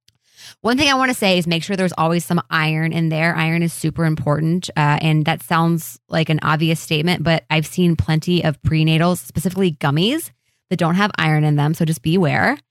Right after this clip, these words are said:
It's also a bonus if you can get something with D H A, which is, um, a long chain fatty acid that is good for brain development, and look for about two hundred milligrams of D H A. And,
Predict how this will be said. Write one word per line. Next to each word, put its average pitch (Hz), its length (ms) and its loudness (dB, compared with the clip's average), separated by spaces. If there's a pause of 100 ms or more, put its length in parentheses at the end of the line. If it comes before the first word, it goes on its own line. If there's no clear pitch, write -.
(300)
It's 196 120 -2
also 214 320 2
a 208 120 2
bonus 170 640 -2
if 180 100 -4
you 190 60 0
can 190 120 -4
get 175 160 -4
something 185 400 -2
with 170 240 0
D 175 180 -2
H 170 260 -2
A, 165 380 -2
which 160 340 -2
is, 151 600 -4
um, 143 640 -6
a 156 80 -4
long 143 240 -2
chain 143 260 -4
fatty 135 260 -4
acid 143 400 -4 (540)
that 160 180 0
is 151 220 0
good 151 220 -2
for 165 80 0
brain 147 300 -2
development, 208 580 0
and 165 280 0 (340)
look 175 200 -2
for 226 160 0
about 214 300 0
two 180 240 0
hundred 185 320 0
milligrams 165 520 -2
of 190 80 -4
D 170 180 0
H 185 220 0
A. 160 300 2 (680)
And, 262 520 0